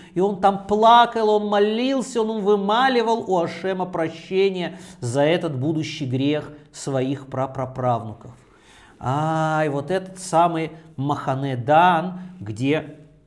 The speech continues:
где остановились даниты, шестьсот человек, шестьсот воинов.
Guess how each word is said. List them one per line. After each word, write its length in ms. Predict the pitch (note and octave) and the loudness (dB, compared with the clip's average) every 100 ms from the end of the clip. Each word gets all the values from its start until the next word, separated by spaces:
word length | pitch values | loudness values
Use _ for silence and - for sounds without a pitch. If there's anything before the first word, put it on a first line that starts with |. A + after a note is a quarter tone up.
| _ _ _ _ - | _ _ _ _ -18
где 300 | - A2 C3+ | -12 -4 -2
остановились 800 | C3+ C3 D3 C3+ B2 D#3 C#3 A2+ | -2 -4 -6 -4 -4 -2 -2 -4
даниты, 680 | A2+ A#2+ C3+ F3+ F3+ D#3 - - | -4 -2 -2 -2 -2 -4 -6 -12
шестьсот 720 | - C#3 - - F3+ F3 F3+ - - - | -6 -4 -2 0 2 2 2 -12 -16 -12
человек, 640 | - B2 A#2+ D3+ F3 E3+ - - | -4 0 0 0 0 -4 -14 -20
шестьсот 500 | - B2 - E3+ C3 | -14 -10 -2 0 0
воинов. 500 | A#2 E3 F#3 F3+ E3+ | 2 4 4 2 0